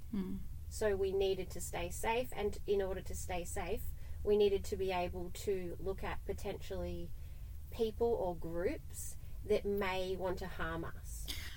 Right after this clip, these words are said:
Speaker 1: Okay, yeah. So it's sort of a basic function of survival where it's
Speaker 2: Yes.
Speaker 1: identifying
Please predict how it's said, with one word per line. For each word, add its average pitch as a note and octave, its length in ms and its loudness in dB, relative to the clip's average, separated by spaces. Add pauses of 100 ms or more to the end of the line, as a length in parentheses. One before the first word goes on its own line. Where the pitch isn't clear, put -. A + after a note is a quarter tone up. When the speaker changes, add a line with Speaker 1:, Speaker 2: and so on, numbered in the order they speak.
(400)
Speaker 1:
Okay, G3+ 540 2
yeah. F#3 240 2 (120)
So - 240 6 (260)
it's G3 220 4
sort G3 220 4
of F#3 120 0
a F#3 60 0
basic G#3+ 480 6
function F#3+ 400 0
of F3 120 0
survival F#3 760 4
where F3 280 4
it's E3+ 180 2
Speaker 2:
Yes. F#3 100 6
Speaker 1:
identifying F#3 680 4